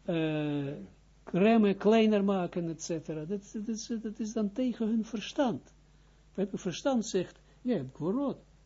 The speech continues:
Wat is, wat is, wat moet je dan bescheiden te zijn, bescheiden zijn? Je moet wel pa-, pakken dat." Nou, hoe gaat het? Als de mens de kracht opbrengt, als de mens de realiteit,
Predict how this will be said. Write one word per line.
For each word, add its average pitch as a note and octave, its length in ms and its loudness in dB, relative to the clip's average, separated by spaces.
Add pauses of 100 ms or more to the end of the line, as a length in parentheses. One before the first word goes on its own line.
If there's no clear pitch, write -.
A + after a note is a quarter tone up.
(220)
Wat A3+ 200 -6
is, G#3 100 0 (220)
wat A3 260 -4
is, C#3+ 480 -2
wat D#3+ 140 -6
moet E3 180 -4
je D3 100 -6
dan C3 340 -4 (300)
bescheiden C3+ 560 -2
te C3+ 100 -14
zijn, C3+ 320 -16
bescheiden C3+ 480 -8
zijn? C3 260 -12
Je A3+ 80 -2
moet C4 200 2
wel A3 280 0 (380)
pa-, C#4+ 140 4
pakken C#4 440 0
dat." - 220 -18 (400)
Nou, D3+ 300 -2
hoe A3+ 240 2
gaat C#3+ 280 2
het? - 220 -18 (380)
Als A#3 380 8
de A3 120 6
mens G#3 460 4
de D3+ 160 0
kracht G3 720 2 (340)
opbrengt, D#3 680 2
als D#3+ 180 -4
de F3 120 0
mens F3 300 0
de E3 120 2
realiteit, F3 1000 4